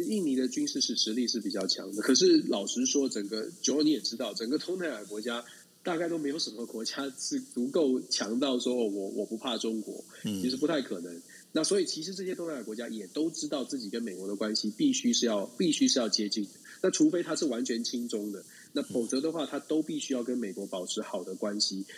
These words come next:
Speaker 1: 也都必须要在这个中美之间，从，在，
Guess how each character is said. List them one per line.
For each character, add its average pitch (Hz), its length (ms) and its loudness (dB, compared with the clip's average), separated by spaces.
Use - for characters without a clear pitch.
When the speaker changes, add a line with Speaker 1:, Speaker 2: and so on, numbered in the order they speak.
Speaker 1:
也 110 120 2
都 165 160 4
必 165 200 0
须 - 180 2
要 127 160 4
在 113 240 0
这 113 100 -2
个 110 100 -4
中 147 200 2
美 110 160 0
之 113 180 -2
间， 110 300 2
从， 123 240 2
在， - 120 2